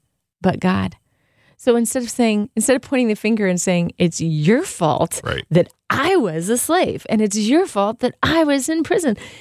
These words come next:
Speaker 1: instead of doing that, he said, "It, it wasn't even you.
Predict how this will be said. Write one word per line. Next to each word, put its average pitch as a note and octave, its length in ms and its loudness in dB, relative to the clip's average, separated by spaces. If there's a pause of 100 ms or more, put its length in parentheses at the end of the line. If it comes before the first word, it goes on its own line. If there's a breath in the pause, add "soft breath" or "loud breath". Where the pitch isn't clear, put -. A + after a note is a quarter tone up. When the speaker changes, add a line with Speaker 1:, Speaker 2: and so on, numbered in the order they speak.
(180 loud breath)
Speaker 1:
instead C#4 260 2
of A#3+ 100 -2
doing C4 300 0
that, F#3 220 0
he G3+ 200 0
said, F3+ 440 0 (480)
"It, A3 100 2
it - 220 -2
wasn't F3+ 320 -2
even E3 180 0
you. D#3+ 300 0